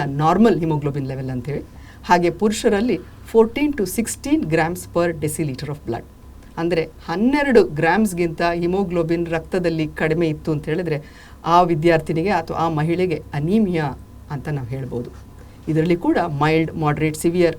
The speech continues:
ಅಂತ ಮಟ್ಟಗಳಿವೆ, ಲೆವೆಲ್ಸ್ ಬೇರೆ ಇರುತ್ತೆ. ಯಾವುದೇ ಮಟ್ಟದ ಅನಿಮಿಯಾ ಕೂಡ ನಮ್ಮನ್ನ ಕಾಡಿಸೋದು ಬೇಡ. ನೀವು ಬಹಳ ಮುಂಜಾಗ್ರತಾ ಕ್ರಮವಾಗಿ ಐರನ್ ಯುಕ್ತ ಆಹಾರವನ್ನ ತಗೊಳ್ತಾ ಇದ್ರೆ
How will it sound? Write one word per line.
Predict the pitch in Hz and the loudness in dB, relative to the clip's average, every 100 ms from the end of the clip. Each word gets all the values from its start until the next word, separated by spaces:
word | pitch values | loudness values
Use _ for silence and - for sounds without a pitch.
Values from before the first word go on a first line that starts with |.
| - | -8
ಅಂತ | 220 190 - - | -10 -10 -12 -2
ಮಟ್ಟಗಳಿವೆ, | 240 294 247 185 160 | -2 2 4 6 4
ಲೆವೆಲ್ಸ್ | 139 175 220 208 | 4 6 8 8
ಬೇರೆ | 165 165 147 143 - - | 6 4 4 -2 -12 -6
ಇರುತ್ತೆ. | 160 151 240 - - - - - 160 | -2 -2 -2 -6 -12 -20 -20 -10 -2
ಯಾವುದೇ | 147 196 302 349 | 6 6 8 6
ಮಟ್ಟದ | 311 269 240 - | 6 6 4 2
ಅನಿಮಿಯಾ | 190 185 175 160 160 - - | 2 4 4 2 -2 -14 -4
ಕೂಡ | 294 185 - - - - | 2 2 0 -10 -20 -6
ನಮ್ಮನ್ನ | 170 185 269 269 180 | 2 6 8 6 4
ಕಾಡಿಸೋದು | 147 175 160 151 147 139 | 4 2 2 2 0 0
ಬೇಡ. | 143 131 143 - - - - 156 | 0 -2 -4 -10 -20 -20 -16 0
ನೀವು | 185 269 185 151 - - | 2 4 4 2 -4 -10
ಬಹಳ | 156 151 151 | -2 0 0
ಮುಂಜಾಗ್ರತಾ | 156 185 240 240 214 175 | 0 6 6 6 -2 -4
ಕ್ರಮವಾಗಿ | 165 151 165 202 143 - - 143 | -4 0 0 0 -4 -10 -10 -2
ಐರನ್ | 151 240 247 | 2 4 2
ಯುಕ್ತ | 170 - | 0 0
ಆಹಾರವನ್ನ | 143 139 160 156 139 135 143 | -2 0 -2 -2 -4 -8 -6
ತಗೊಳ್ತಾ | 156 170 190 147 | 0 0 0 -2
ಇದ್ರೆ | 147 139 | -2 -4